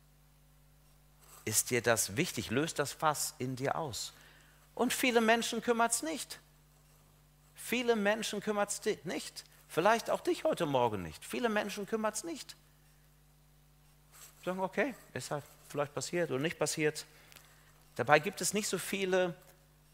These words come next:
Möglichkeiten. Es gibt eigentlich nur drei, drei Möglichkeiten, wenn das mit dem Kreuz stimmt.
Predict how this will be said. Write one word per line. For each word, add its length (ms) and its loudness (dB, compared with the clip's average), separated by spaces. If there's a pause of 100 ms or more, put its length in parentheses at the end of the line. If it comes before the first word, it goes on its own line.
(120)
Möglichkeiten. 640 4
Es 80 -6
gibt 160 -2
eigentlich 260 0
nur 120 -2
drei, 360 6 (140)
drei 160 6
Möglichkeiten, 840 4 (760)
wenn 240 2
das 180 -2
mit 160 -2
dem 140 -4
Kreuz 360 -2
stimmt. 480 -4